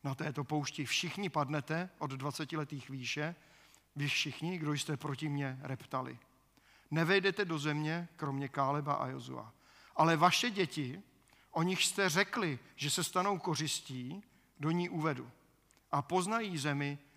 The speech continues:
kterou jste vy zavrhli." Boží hněv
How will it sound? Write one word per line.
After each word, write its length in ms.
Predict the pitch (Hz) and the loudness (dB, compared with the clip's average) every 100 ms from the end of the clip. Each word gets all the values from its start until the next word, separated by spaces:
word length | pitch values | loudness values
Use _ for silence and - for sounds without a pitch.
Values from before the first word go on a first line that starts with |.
| _ - | _ -14
kterou 340 | - 143 139 | -6 -4 -4
jste 340 | 120 - 147 117 _ - | -6 -10 -12 -14 _ -12
vy 320 | 131 143 135 - - _ _ - | -4 -2 -2 -6 -20 _ _ -12
zavrhli." 580 | 123 117 120 113 139 139 _ _ _ _ _ _ _ _ _ _ _ _ _ _ _ _ _ _ _ _ _ _ _ _ _ _ _ _ _ _ _ _ _ - | -8 -6 -8 -10 -14 -18 _ _ _ _ _ _ _ _ _ _ _ _ _ _ _ _ _ _ _ _ _ _ _ _ _ _ _ _ _ _ _ _ _ -2
Boží 320 | 160 190 247 | 0 4 4
hněv 540 | 175 190 233 - - | 6 6 4 2 -10